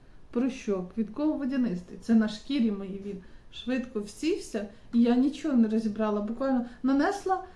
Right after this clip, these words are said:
хвилина чи дві пройшло, я вирішила, розійшлись трошки, розійшовся аромат, сконтактував з шкірою, і я його бу-, буду тестувати. Але я піднесла руку, все, я майже нічого не чую. А тут, ох,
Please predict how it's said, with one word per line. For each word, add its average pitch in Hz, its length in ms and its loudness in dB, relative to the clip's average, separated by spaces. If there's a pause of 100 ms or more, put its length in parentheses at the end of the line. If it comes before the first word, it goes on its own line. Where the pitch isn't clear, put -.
(100)
хвилина 277 580 2
чи 247 140 -4
дві 233 220 2
пройшло, 302 600 -2 (260)
я 254 140 2
вирішила, 233 720 0
розійшлись 262 640 -2
трошки, 294 440 -6
розійшовся 233 600 -2
аромат, 240 400 2 (420)
сконтактував 240 640 -2
з - 20 -8
шкірою, 320 540 0 (360)
і 226 120 4
я 247 180 4
його 262 180 0
бу-, 226 220 0 (120)
буду 247 500 0 (140)
тестувати. 220 560 -4 (280)
Але 285 200 0
я 339 100 4
піднесла 330 500 2
руку, 330 240 -2
все, 277 300 -6
я 233 100 2
майже 233 280 4
нічого 254 280 0
не 254 60 -4
чую. 247 280 -4
А 220 40 -6
тут, 330 280 -2 (640)
ох, 254 400 0